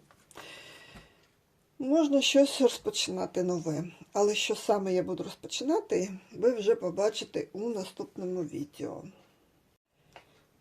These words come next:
Але я ж не тільки звільняла спиці, а ще і просувала джемпер сутінки. І наразі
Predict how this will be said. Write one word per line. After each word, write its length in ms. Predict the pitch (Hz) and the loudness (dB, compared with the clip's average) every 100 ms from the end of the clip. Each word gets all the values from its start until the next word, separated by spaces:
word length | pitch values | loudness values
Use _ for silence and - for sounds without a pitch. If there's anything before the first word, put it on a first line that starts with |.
| _ | _
Але 440 | 220 240 226 180 | 4 6 6 6
я 300 | 160 180 254 | 6 8 8
ж 200 | 269 - | 6 2
не 100 | 214 | 0
тільки 440 | 214 - 240 220 214 | 0 2 0 2 0
звільняла 760 | 190 196 208 202 202 190 151 | 2 0 0 2 4 4 4
спиці, 800 | 156 - - 240 349 - - - - | 0 -6 6 6 6 0 -6 -6 -2
а 140 | 175 | -2
ще 560 | 170 - - 247 302 - - | -2 -6 0 4 4 2 -8
і 320 | 220 254 277 - | -6 -4 -6 -8
просувала 1160 | 202 202 - 185 175 180 226 269 277 202 180 160 - _ - | -18 -18 -16 -14 -10 -4 0 0 0 0 -2 -4 -12 _ -14
джемпер 880 | - 202 214 247 247 _ 254 269 269 | -12 -10 -10 -10 -14 _ -2 -2 -6
сутінки. 1160 | - - - 185 180 - 185 180 - 156 165 175 190 _ _ _ _ _ _ _ _ _ _ _ _ - - - - - - - - | -14 -18 -10 -8 -8 -8 -8 -8 -10 -8 -6 -6 -10 _ _ _ _ _ _ _ _ _ _ _ _ -20 -20 -14 -14 -12 -18 -16 -12
І 200 | 214 202 | -10 -8
наразі 840 | 156 139 208 294 294 190 175 | -8 -6 -2 -2 -2 -6 -6